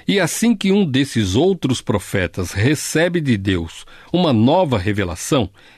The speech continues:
ele puxa a túnica do sujeito falando e diz, "Ei, eu tenho uma nova revelação." O número um tem de se sentar, porque uma nova revelação tem precedência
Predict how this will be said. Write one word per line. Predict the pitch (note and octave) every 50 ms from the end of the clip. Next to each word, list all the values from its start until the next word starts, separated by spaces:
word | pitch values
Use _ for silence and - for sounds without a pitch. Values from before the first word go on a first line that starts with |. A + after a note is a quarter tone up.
| _
ele | - E3 E3+ F3 D3
puxa | - _ - G3+ A#3 A#3+ G3 - - C#3 G#2
a |
túnica | - - - - F#3+ G#3+ G3 D#3 A#2+ - - A2 G2+
do | G#2+ B2 B2+
sujeito | - - C3 A#2 F#2+ F2+ G2 A#2 C3 C3 -
falando | - - B2 F#2 F#2 G2+ B2 E3 F3 F3+
e | D3
diz, | A#2 G#2+ G#2 F#2+ F2+ - - -
"Ei, | G3+ F3 C#3 G2 - - _ _ - - - - - - - - -
eu | D#3+ D#3+ D3
tenho | C#3+ - - E3 F3 F#3 F#3+ F3+
uma | E3+ D#3+ C#3
nova | A2+ G#2 A2 A#2 B2+ C3 C3
revelação." | A2+ A#2 B2 B2+ C3 C#3+ C#3 - - - - F#2+ D#2+ - - _ _ _ _ - - - -
O | - F#3
número | G3+ B3 A#3 A#3 F#3+ D3+
um | C3+ D#3 G3+ A3
tem | G3 - _ - D#3+ F3 F3+
de | E3
se | D3 - -
sentar, | F3 - - G#3 F#3+ - - A2 G#2 G2 - - - - _ - - - _
porque | - D3+ D3+ - -
uma | F#3+ F#3+ F#3 E3 C#3+
nova | A2+ G#2 G#2 A#2 C#3+ F#3 G#3 G3 D3+ B2+
revelação | G#2 A2+ A2 G#2 G2+ F#2 F#2 - - - - - - G2 - - - - - - _ _
tem | - E3 E3+
precedência | D3+ - _ - F3+ G#3 G3 - - F#3 B2+ G2+ G2+ A#2 D3 F#3 E3 - - - G2 F2